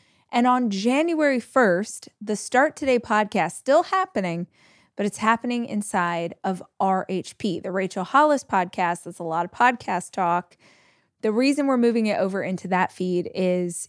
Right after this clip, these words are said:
it's honestly just way easier for producer Jack and I to have everything live inside of one feed.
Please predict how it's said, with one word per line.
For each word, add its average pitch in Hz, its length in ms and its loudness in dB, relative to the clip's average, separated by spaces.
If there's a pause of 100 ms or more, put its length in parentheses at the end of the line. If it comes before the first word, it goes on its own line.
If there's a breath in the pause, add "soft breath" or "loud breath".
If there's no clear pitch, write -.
it's - 400 -4
honestly 349 800 0 (240)
just 185 200 -6
way 202 200 2
easier 202 460 0
for 185 180 -6
producer 220 420 -2
Jack 196 340 0
and 196 100 -4
I 190 280 -2 (360 soft breath)
to 196 520 0
have 214 280 2
everything 202 520 -2
live 185 380 2
inside 190 420 0
of 180 120 -4
one 175 180 -4
feed. 156 380 -8